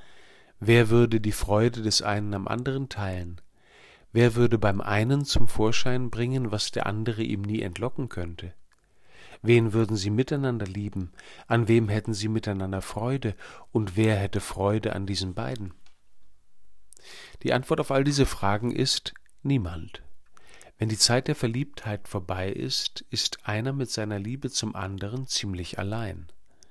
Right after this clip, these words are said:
Deshalb braucht die vollkommene Liebe drei, von denen jeder zuerst liebt und antwortend liebt und mitliebt. „Gott ist Liebe“, sagt der erste Johannesbrief, und Gott war auch schon die vollkommene Liebe, bevor die Welt war.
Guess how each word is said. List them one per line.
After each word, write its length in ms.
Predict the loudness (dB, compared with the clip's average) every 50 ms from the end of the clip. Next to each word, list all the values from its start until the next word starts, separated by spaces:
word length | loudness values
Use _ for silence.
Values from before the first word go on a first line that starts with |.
| -20 -20 -20 -20 -20 -20 -20 -20 -20 -20 -20 -18 -8 -2
Deshalb 260 | 2 4 4 4 4
braucht 640 | 2 0 2 4 4 4 4 2 -4 -10 -10 -6 -6
die 60 | -4
vollkommene 520 | -2 -2 -2 -2 0 0 0 0 0 0
Liebe 320 | 0 -2 -2 -2 -2 -2 -2
drei, 560 | -2 0 0 0 -2 -2 -4 -6 -10 -12 -14 -16 -18 -20 -20 -18
von 280 | -6 -2 0 0 2 2
denen 360 | 2 2 2 2 0 -2 -2
jeder 400 | -2 0 0 2 2 2 0 0
zuerst 640 | 0 -2 -4 -2 -2 -2 -2 -2 -2 -2 -4 -4 -6
liebt 600 | -8 -6 -6 -6 -6 -8 -10 -14 -20 -18 -20 -20 _ _ _ -20 -20 -20 -20 -20 -20 -16 -12
und 260 | -12 -10 -10 -6 -4
antwortend 760 | -2 -2 -2 -4 -4 -4 -4 -2 -4 -4 -6 -8 -10 -8 -8 -8
liebt 500 | -6 -6 -6 -6 -8 -10 -16 -18 -18 -12
und 280 | -8 -6 -6 -6 -6 -4
mitliebt. 800 | -6 -6 -6 -6 -8 -6 -6 -6 -8 -10 -14 -18 -18 -16 -16 -16 -18 -18 -20 -20 -20 -20 -20 -20 -20 -20 -20 -20 _ _ _ _ _ _ _
„Gott 180 | -2 0 0 0
ist 240 | 0 -2 -4 -4 -2
Liebe“, 340 | 0 0 0 2 2 0 0
sagt 300 | 0 0 -2 -4 -4 -4
der 60 | -4
erste 280 | -2 -2 -4 -4 -4
Johannesbrief, 800 | -4 -4 -4 -4 -4 -4 -4 -4 -6 -6 -6 -6 -6 -8 -10 -12 -16 -18 -20 -20 -20 -20 -20 -20 _ _ _ _
und 120 | -8 -4 -2
Gott 200 | 0 0 0 0
war 220 | 2 2 2 2 2
auch 120 | 0 -2
schon 220 | -2 -2 -2 -2
die 80 | -4 -2
vollkommene 580 | 0 2 2 2 2 2 0 0 2 2 2 2
Liebe, 380 | 0 0 -2 -2 -2 -2 -2
bevor 380 | 0 -2 -4 -4 -2 -2 -2 0
die 160 | 0 0 -2
Welt 280 | -2 -4 -4 -6 -6 -8
war. 340 | -8 -8 -8 -8 -10 -12